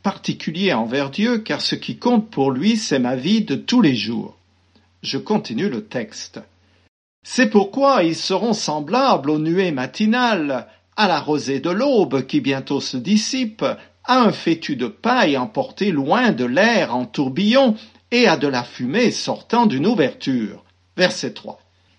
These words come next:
Ces quatre éléments qui disparaissent rapidement évoquent la facilité et la rapidité avec laquelle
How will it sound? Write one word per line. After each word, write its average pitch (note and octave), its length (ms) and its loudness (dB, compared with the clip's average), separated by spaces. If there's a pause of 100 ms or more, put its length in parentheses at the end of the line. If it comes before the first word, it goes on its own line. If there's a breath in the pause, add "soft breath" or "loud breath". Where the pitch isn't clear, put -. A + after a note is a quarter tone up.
(140)
Ces G#3+ 220 0
quatre C4+ 240 0
éléments G3+ 440 2
qui E3 200 -4
disparaissent D3+ 680 -4
rapidement G3 840 -2
évoquent F#3+ 500 0
la A#2+ 120 -6
facilité G#3+ 800 -4
et G#3+ 40 0
la B2 160 -2
rapidité G#3 760 -4
avec - 280 -2
laquelle F#3+ 640 -2